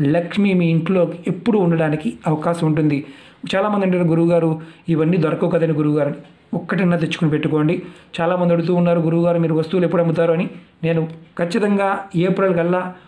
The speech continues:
మొత్తం అంతా మీకు రెడీ చేసి మీ ముందుకు రావడానికి సిద్ధంగా ఉన్నాను. ఖచ్చితంగా మీ ముందుకు వస్తాను. మీకు వస్తువులు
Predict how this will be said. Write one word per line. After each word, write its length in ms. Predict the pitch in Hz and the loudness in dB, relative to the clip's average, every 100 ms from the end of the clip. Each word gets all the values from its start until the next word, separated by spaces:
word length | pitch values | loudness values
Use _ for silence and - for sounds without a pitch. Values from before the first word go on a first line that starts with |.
| - 160 | -8 -6
మొత్తం 300 | 160 202 175 | -4 -2 0
అంతా 240 | 160 175 | 0 2
మీకు 220 | 165 151 | 2 0
రెడీ 240 | 151 160 160 | 0 -2 0
చేసి 300 | 156 156 175 - | -2 -2 -2 0
మీ 60 | 151 | 2
ముందుకు 240 | 147 160 | 2 2
రావడానికి 260 | 160 160 139 | 2 0 0
సిద్ధంగా 300 | 143 156 156 | 0 0 2
ఉన్నాను. 320 | 151 165 233 - - - - | 2 0 -2 -6 -18 -10 -6
ఖచ్చితంగా 340 | 151 165 175 | -2 0 2
మీ 80 | 160 | 2
ముందుకు 260 | 151 156 156 | 2 2 0
వస్తాను. 360 | 156 165 180 - - - | -2 -2 -2 -4 -14 -4
మీకు 160 | 156 139 | -2 0
వస్తువులు 440 | 143 156 214 185 | 0 0 0 0